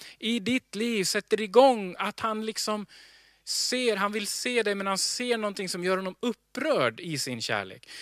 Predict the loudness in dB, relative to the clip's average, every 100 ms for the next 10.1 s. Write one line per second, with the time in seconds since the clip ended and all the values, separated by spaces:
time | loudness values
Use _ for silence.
0 | -2 4 4 4 2 2 2 2 0 -2
1 | -2 -6 -6 -6 -6 -16 _ _ -8 -4
2 | -2 -2 0 0 0 -2 -6 -4 -4 -6
3 | -14 _ _ _ _ _ _ _ -6 -2
4 | 0 -2 -6 -18 -18 -18 _ -14 -12 -8
5 | -4 -4 -4 -6 -10 -20 -20 _ _ _
6 | _ _ _ _ _ _ _ _ _ _
7 | _ -20 -20 -2 2 4 4 4 2 2
8 | 0 6 6 8 4 2 -2 0 0 0
9 | -2 -4 -2 -2 -4 -6 -2 2 4 2
10 | -2